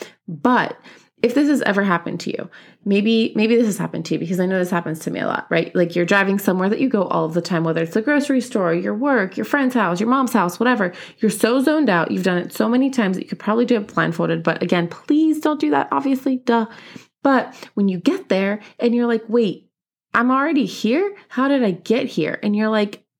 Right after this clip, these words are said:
"I, I don't even remember driving here." <laughs> Like, "Are you sure I drove?" Right? That same, that's, that's the same thing we're talking about here. It's just being so caught up in the hustle and bustle of life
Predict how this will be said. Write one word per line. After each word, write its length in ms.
"I, 280
I 80
don't 140
even 160
remember 300
driving 480
here." 240
<laughs> 60
Like, 360
"Are 80
you 180
sure 240
I 120
drove?" 560
Right? 340
That 180
same, 440
that's, 200
that's 380
the 60
same 240
thing 80
we're 80
talking 380
about 180
here. 280
It's 240
just 200
being 180
so 380
caught 240
up 160
in 40
the 60
hustle 360
and 120
bustle 300
of 120
life 280